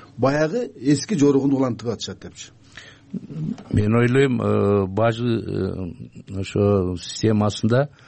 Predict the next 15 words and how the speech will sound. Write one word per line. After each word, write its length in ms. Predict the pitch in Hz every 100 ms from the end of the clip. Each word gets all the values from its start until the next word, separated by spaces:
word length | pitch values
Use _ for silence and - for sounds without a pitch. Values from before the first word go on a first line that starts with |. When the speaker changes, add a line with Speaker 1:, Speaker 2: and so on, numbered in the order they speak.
| - - - -
Speaker 2:
мурдагы 480 | 98 95 98 101 110
баягы 260 | 104 98 92
коррупционерлер 760 | 107 98 - 101 98 95 104 98
түзгөн 500 | - 87 95 92 92
эле 180 | 98
схема 360 | 92 - 90 90
иштеп 300 | 82 98 87
атат. 220 | - 110 - - - - - - -
Анан 280 | 92 87 90
ошо 180 | - 87
жаңы 340 | 98 98 95
келген 240 | 87 87 92
өкмөт 420 | - 95 - -
башчылар 460 | 87 90 - 92 87
көрүп, 320 | 82 107 135